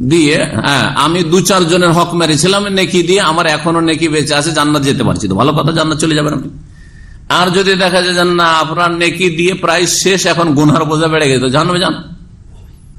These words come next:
যখন পরিষ্কার পরিচ্ছন্ন করে না হবে সবাইকে, ওজেনা লাহুম ফি দুখুলিল জান্নাহ, তখন তাদেরকে অনুমতি দেওয়া হবে জান্নাতে প্রবেশের। নবী করিম সাল্লাল্লাহু আলাইহি ওয়াসাল্লামের আরেকটি হাদিস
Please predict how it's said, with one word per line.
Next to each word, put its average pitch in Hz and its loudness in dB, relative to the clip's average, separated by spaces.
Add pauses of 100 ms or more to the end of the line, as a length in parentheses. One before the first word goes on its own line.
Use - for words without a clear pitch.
(280)
যখন 139 4
পরিষ্কার 156 2
পরিচ্ছন্ন 151 2
করে 147 4
না 147 4
হবে 143 2
সবাইকে, 139 0
ওজেনা 143 2
লাহুম 156 2
ফি 151 4
দুখুলিল 127 4
জান্নাহ, 110 2
তখন 156 0
তাদেরকে 139 0
অনুমতি 143 2
দেওয়া 127 2
হবে 131 0
জান্নাতে 120 2
প্রবেশের। 95 0 (2750)
নবী 143 4
করিম 185 4
সাল্লাল্লাহু 175 4
আলাইহি 160 4
ওয়াসাল্লামের 151 4
আরেকটি 139 0
হাদিস 123 0